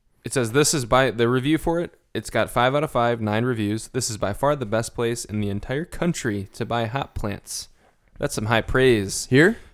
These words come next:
Speaker 1: In Zeeland, yeah.
Speaker 2: Zeeland, okay.
Speaker 1: Great Lakes Hops.
Speaker 2: Okay. Maybe I need to do a day trip.
Speaker 1: They have a website. That's, uh, what, thirty minutes from us?
Speaker 2: Yeah.
Speaker 1: Yeah, they, uh,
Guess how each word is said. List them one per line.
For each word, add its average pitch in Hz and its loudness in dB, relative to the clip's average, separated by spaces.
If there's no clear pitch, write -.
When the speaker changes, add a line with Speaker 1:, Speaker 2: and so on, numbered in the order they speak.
Speaker 1:
In 113 0
Zeeland, 107 0
yeah. 98 0
Speaker 2:
Zeeland, 110 -4
okay. 107 -2
Speaker 1:
Great 117 0
Lakes - -6
Hops. - -6
Speaker 2:
Okay. 135 0
Maybe 135 2
I 131 6
need 135 4
to 127 -8
do 135 2
a 127 4
day 120 2
trip. 104 -8
Speaker 1:
They 117 2
have 123 2
a 120 0
website. 113 0
That's, - -6
uh, 120 -4
what, 101 -8
thirty 110 -2
minutes 113 -2
from 151 -6
us? - -10
Speaker 2:
Yeah. 127 -2
Speaker 1:
Yeah, 117 2
they, 117 2
uh, 107 0